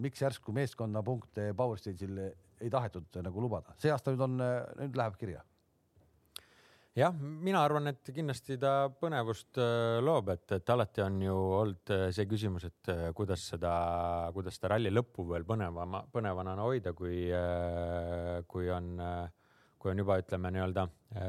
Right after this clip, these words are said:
Speaker 2: ralli üldseis on selge, on ju. Noh, vahed suured, äh, mis iganes, et,
Speaker 1: No,
Speaker 2: äh,
Speaker 1: me, me mäle-, mäletame jälle siis seda sama, sama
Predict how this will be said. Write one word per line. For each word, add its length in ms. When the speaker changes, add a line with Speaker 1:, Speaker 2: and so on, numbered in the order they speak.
Speaker 2:
ralli 240
üldseis 400
on 160
selge, 320
on 140
ju. 20
Noh, 160
vahed 240
suured, 480
äh, 80
mis 160
iganes, 400
et, 160
Speaker 1:
No, 140
Speaker 2:
äh, 20
Speaker 1:
me, 100
me 220
mäle-, 320
mäletame 400
jälle 240
siis 160
seda 320
sama, 300
sama 320